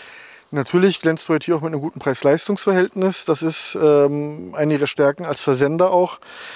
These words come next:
Ähm, aber wie gesagt, sie, sie holen die Fahrer ganz gut ab. Ähm,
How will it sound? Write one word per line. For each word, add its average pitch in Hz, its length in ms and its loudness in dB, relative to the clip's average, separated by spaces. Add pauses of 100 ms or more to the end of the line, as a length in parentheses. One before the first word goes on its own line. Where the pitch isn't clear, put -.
(160)
Ähm, 147 220 2
aber 139 180 4
wie 147 80 2
gesagt, 151 480 -2
sie, 156 240 -6
sie 147 220 -2
holen 143 400 2
die 139 80 -6
Fahrer 135 340 2
ganz 131 240 -6
gut - 220 -14
ab. 139 200 0 (260)
Ähm, 131 340 -2